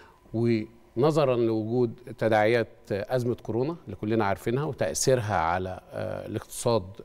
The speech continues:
العالمي والاقتصاد المصري، فالحكومة ارتأت أن يكون في تأجيل شوية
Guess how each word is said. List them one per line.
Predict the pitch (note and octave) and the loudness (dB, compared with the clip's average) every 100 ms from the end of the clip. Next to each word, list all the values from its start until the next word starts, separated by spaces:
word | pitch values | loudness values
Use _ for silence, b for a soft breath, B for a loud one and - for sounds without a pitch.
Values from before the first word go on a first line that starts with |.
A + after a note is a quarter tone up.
| A#2 | -4
العالمي | G2+ F#2 G2 G#2 G#2 | 0 0 2 0 0
والاقتصاد | F2+ - A2+ F#2+ | -4 -6 -6 -4
المصري، | G2+ B2 - C#3+ - B B B B B | -4 -4 -2 -2 -4 B B B B B
فالحكومة | - A#2 - - A2+ A2+ - C3+ D3 C3 A#2+ | 0 0 0 -2 0 0 -2 -2 0 2 2
ارتأت | - A2+ - D3 D3 - - B B B - | 0 -4 0 0 0 -6 -20 B B B -10
أن | A2 A2 | -2 0
يكون | G#2 D#3+ | 2 0
في | - | 0
تأجيل | F3 F3 B2 C#3+ | 0 0 0 -4
شوية | - B2 B2+ C#3 | -2 0 2 0